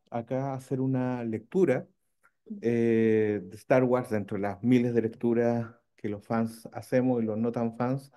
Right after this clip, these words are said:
eh, de esta, de este universo. Ya no son sagas, sino es un ejemplo de esta, de la transmedialidad por sí mismo, la capacidad que tiene de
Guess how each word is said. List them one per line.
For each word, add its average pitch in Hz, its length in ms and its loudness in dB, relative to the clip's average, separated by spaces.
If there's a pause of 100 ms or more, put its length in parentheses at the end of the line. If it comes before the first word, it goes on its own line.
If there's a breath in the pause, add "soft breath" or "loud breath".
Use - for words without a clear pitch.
(580 soft breath)
eh, 110 640 0
de 104 140 -2
esta, 107 840 -6
de 110 120 -2
este 113 140 -2
universo. 120 580 2
Ya 113 140 -8
no 113 140 -8
son 113 200 -4
sagas, 127 440 -4
sino 113 460 0 (400 loud breath)
es 110 220 -4
un 110 200 -2
ejemplo 117 720 2
de 113 160 2
esta, 110 800 -4
de 104 140 -2
la 107 120 2
transmedialidad 113 960 2
por 123 140 -6
sí 113 120 -6
mismo, 127 480 -2
la 110 120 -8
capacidad 107 520 -4
que 117 100 -8
tiene 110 300 -2
de 107 240 -4